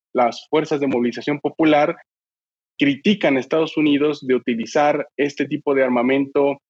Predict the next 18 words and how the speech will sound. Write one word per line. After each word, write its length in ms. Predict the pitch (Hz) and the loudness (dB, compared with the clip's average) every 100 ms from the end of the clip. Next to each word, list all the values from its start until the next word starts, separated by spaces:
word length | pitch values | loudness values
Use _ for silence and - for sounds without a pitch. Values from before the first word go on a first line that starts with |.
| _ _ - | _ _ 0
en, 420 | 123 120 117 117 | 2 2 0 0
eh, 380 | 113 113 113 104 | 2 2 0 0
países 400 | 127 139 139 156 | 0 0 -2 0
árabes 480 | 151 147 143 143 135 | 2 2 2 0 -2
como 360 | 131 117 113 | -2 0 2
Arabia 260 | 117 131 139 | 2 2 0
Saudita, 420 | 139 123 139 139 | 0 -2 -2 -2
como 280 | 123 120 113 | -2 -4 -2
Jordania, 540 | 120 120 139 143 139 | -4 0 0 0 -2
como 200 | - 113 | -4 -4
la 200 | 117 113 - | -2 -2 0
Torre 280 | 147 156 147 | 0 2 2
veintidós, 580 | 131 120 127 143 139 - _ - | 0 -2 0 0 -2 -10 _ -4
que 80 | 139 | 0
era 80 | 147 | 2
una 180 | 143 | 0
torre 220 | 131 143 147 | -2 -2 -2
secreta, 580 | 151 151 139 151 165 | -2 0 0 0 -2